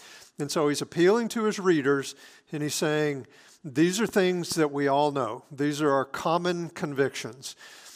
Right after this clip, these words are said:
And so today, I want us to consider the possibility that we as a church will make these our common convictions. These are things that we all know, that we all believe, that we all affirm.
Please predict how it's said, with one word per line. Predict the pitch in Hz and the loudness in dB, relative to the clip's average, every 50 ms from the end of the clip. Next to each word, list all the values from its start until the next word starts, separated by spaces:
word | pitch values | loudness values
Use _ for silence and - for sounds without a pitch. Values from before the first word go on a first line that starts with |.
| - - - - | -20 -14 -8 -6
And | 156 156 - | -4 -4 0
so | - 156 147 151 | 0 0 0 0
today, | 151 - 156 139 175 202 208 | -2 -4 0 2 4 6 6
I | 214 | 4
want | 214 190 185 - - 175 147 170 180 190 208 | 4 2 -2 -4 -6 -10 -6 -2 0 0 2
us | 240 247 - - | 2 0 -2 -2
to | - 226 | -4 -4
consider | 208 - 226 190 - - 220 226 226 220 | -2 -2 -4 -4 -2 0 0 0 0 2
the | 190 202 | 0 -2
possibility | 202 - 196 170 175 160 - - 143 156 147 135 135 139 139 135 131 131 127 117 - - - - - _ _ - | 0 2 2 2 2 0 -2 -4 0 0 2 2 2 0 0 0 -2 -2 -4 -8 -12 -18 -20 -20 -20 _ _ -6
that | 143 143 139 135 131 - - | -2 0 0 0 0 -2 -6
we | 151 135 135 151 165 185 208 226 226 | -12 -8 -4 -2 -2 0 0 0 0
as | - 196 180 160 | 0 0 0 -2
a | 208 202 | -4 -8
church | - - - - 127 123 123 - - - - - _ _ | -8 -4 -2 -2 -2 -2 -4 -6 -8 -14 -14 -16 _ _
will | - 156 147 143 | -4 -2 -2 -2
make | 143 147 156 165 160 - - | 0 0 -2 -2 -2 -4 -2
these | 185 156 143 139 139 135 127 - - _ _ _ _ _ _ _ _ - | -2 0 0 0 -2 -4 -6 -10 -12 _ _ _ _ _ _ _ _ -6
our | 156 156 170 175 170 160 147 123 - - - | 0 2 2 4 4 2 2 0 -4 -10 -10
common | - - 170 147 139 139 139 123 117 113 113 _ _ _ | -4 -2 0 0 0 -2 -4 -8 -8 -12 -18 _ _ _
convictions. | - - 160 139 123 131 120 - - - 139 - - - - - | -8 -8 -6 -4 -2 -4 -4 -4 -8 -14 -14 -14 -16 -18 -18 -10
These | 147 131 156 190 202 | -4 -2 -2 0 -2
are | 262 | -4
things | 220 - 214 190 196 190 | -6 -4 -4 -4 -4 -4
that | - 202 | -6 -4
we | 180 160 151 | -4 -2 -2
all | 143 139 139 147 147 | 0 0 0 0 -2
know, | 143 135 127 123 131 | -2 -2 -2 -2 -2
that | 131 123 139 135 | -2 -2 -4 -4
we | 131 127 139 | -2 -6 -6
all | - 135 120 127 139 143 | -4 -4 -2 0 0 0
believe, | 131 156 143 135 131 117 113 113 117 113 - - - - - - _ - | 0 0 0 0 -2 -2 -4 -4 -6 -8 -10 -14 -20 -20 -20 -16 _ -4
that | 135 131 131 | -4 -4 -2
we | 135 135 135 | -2 -4 -2
all | 135 139 123 120 123 131 135 | -2 -2 -2 -2 -2 -2 -4
affirm. | - 147 127 - - 143 120 113 110 120 127 131 131 | -8 -10 -10 -10 -8 -8 -8 -8 -8 -10 -12 -16 -20